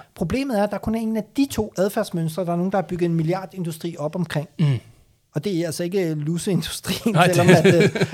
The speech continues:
Speaker 1: øh, det er som-, men de formentlig også tjener penge, ikke?
Speaker 2: Ja.
Speaker 1: Så, så det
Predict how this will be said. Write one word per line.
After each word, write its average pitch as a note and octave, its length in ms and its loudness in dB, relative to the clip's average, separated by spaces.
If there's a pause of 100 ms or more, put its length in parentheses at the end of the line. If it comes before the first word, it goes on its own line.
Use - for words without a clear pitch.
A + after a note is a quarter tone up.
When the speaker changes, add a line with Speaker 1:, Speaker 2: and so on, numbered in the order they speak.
(260)
Speaker 1:
øh, E3 100 -10
det F3 80 2
er E3 60 4
som-, E3 300 -2
men D#3+ 180 -2
de E3+ 100 -2
formentlig D#3+ 340 -2
også E3 140 0
tjener F3 140 0
penge, D#3 260 0
ikke? G#3+ 180 -8
Speaker 2:
Ja. C#3 100 2 (520)
Speaker 1:
Så, F#3 280 4
så F#3+ 160 -2
det A#3 200 -4